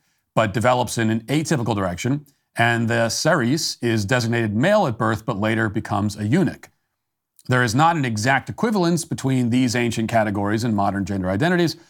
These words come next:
Some of these designations are based on biology, some on a person's role in society, but they show us that people who are,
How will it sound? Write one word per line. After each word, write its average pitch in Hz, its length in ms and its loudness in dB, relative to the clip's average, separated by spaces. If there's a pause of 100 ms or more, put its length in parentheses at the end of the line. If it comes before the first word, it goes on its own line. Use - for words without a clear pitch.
Some 214 160 2
of 202 60 -2
these 165 100 0
designations 123 600 0
are 110 100 2
based 107 280 -2
on 98 120 -2
biology, 160 540 2
some 131 260 0
on 117 100 0
a 104 40 -4
person's 104 380 -4
role 101 280 -2
in 95 60 -4
society, 151 420 0
but 131 180 -2
they 123 100 -4
show 247 280 2
us 196 200 2 (340)
that - 180 0
people 208 240 0
who 165 120 2
are, 147 360 2